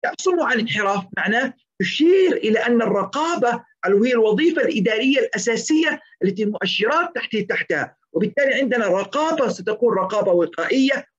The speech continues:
ورقابة علاجية، تقيس هل نحن ماشيين صح ولا لا. أيضًا تساعد على حل المشكلات، هدف أساسي للمؤشرات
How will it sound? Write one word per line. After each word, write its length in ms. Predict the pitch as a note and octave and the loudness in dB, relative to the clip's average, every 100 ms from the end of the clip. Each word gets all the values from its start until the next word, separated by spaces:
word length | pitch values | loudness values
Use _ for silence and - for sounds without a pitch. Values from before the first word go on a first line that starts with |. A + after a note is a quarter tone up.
| - | -4
ورقابة 420 | E3 - G3+ F3+ | -4 -2 -2 0
علاجية، 720 | D3+ E3+ D#3+ D3 C#4 B3 - _ _ - | 0 0 0 0 0 0 -4 _ _ -8
تقيس 280 | A#3 F#3 | -4 -2
هل 120 | G#3+ G#3 | -2 -2
نحن 200 | F3+ G3 | -2 -2
ماشيين 300 | F3+ G#3 G#3 | 0 0 0
صح 260 | B3 A#3+ | 0 0
ولا 140 | A3 A3 | 0 2
لا. 200 | G#3+ - - _ - | 0 -4 -20 _ -4
أيضًا 300 | C4 A#3+ F#3 _ - | -2 -2 -4 _ -10
تساعد 340 | - D#4 - | -4 -2 -2
على 140 | C4 B3 | -4 -2
حل 160 | C#4 | -2
المشكلات، 600 | B3+ B3 - B3 D4+ D#4 - _ - | -2 -4 -4 -2 -2 -4 -10 _ -8
هدف 300 | A#3 C#4+ C#4+ - | -4 -2 -2 -4
أساسي 520 | G#3+ D4+ F4+ F#4 D#4 | -4 -2 -2 0 0
للمؤشرات 760 | B3+ A#3+ A#3 A3+ - F#3 G#3+ | 0 2 0 -2 -2 -2 -2